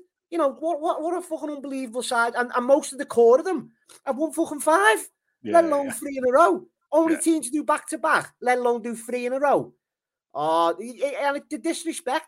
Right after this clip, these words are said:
Speaker 1: and they won it without, without Ronaldo as well. So they ticked that box. So it's like, the, the, the biggest club in the world always will be, aren't they? You know what I mean? It's
Speaker 2: Oh,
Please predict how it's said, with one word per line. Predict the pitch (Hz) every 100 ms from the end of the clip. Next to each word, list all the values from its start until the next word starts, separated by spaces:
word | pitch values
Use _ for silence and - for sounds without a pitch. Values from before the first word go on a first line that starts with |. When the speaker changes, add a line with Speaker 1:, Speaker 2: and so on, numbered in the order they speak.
| -
Speaker 1:
and | 233
they | 240
won | 262
it | 254
without, | 254 247 -
without | 214 214 202
Ronaldo | 208 202 214 220 254
as | 240
well. | 240 262
So | -
they | 240
ticked | 240 - 285
that | 294 -
box. | 370 381 - -
So | - 311
it's | 330
like, | 320 311 - _ _ _ - _ _ -
the, |
the, | 339 339
the | 339
biggest | 339 320 320
club | - 254
in | 214
the | 196
world | 185 190 190
always | 196 165
will | 180 175
be, | 185
aren't | 170 165 156
they? |
You | 185
know | 180
what | 170
I | 170
mean? | 170 175
It's | 160 - -
Speaker 2:
Oh, | 123 107 95 87